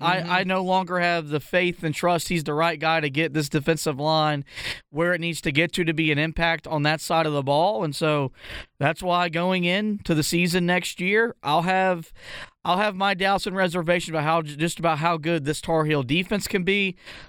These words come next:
Speaker 2: let alone how good this Tar Heel team can be.
Speaker 1: Yep, I agree with you. And so, uh, we'll, we'll, you know, we'll, we'll move forward. This is the group that we're gonna be working with.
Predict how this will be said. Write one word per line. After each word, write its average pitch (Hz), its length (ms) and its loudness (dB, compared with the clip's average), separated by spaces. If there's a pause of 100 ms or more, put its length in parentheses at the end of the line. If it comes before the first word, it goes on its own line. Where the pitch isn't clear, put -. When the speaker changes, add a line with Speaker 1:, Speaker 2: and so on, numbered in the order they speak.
(160)
Speaker 2:
let 165 140 2
alone 170 140 0
how 165 140 2
good 151 200 -2
this 151 140 -2
Tar 156 200 2
Heel 131 140 0
team 147 240 0
can 123 160 0
be. 117 220 0 (120)
Speaker 1:
Yep, 156 220 2 (160)
I 160 140 2
agree 180 320 2
with 156 200 -2
you. 143 180 2
And 123 140 2
so, 160 520 2
uh, 147 480 2 (380)
we'll, 196 220 0
we'll, 214 300 0
you 185 120 2
know, 175 360 0
we'll, 175 320 0 (180)
we'll 160 160 0
move 208 240 2
forward. 247 560 0 (460)
This 175 180 2
is 185 100 2
the 190 100 2
group 190 360 0
that 190 160 0
we're 190 140 0
gonna 196 160 0
be 185 180 0
working 202 420 0
with. 240 300 0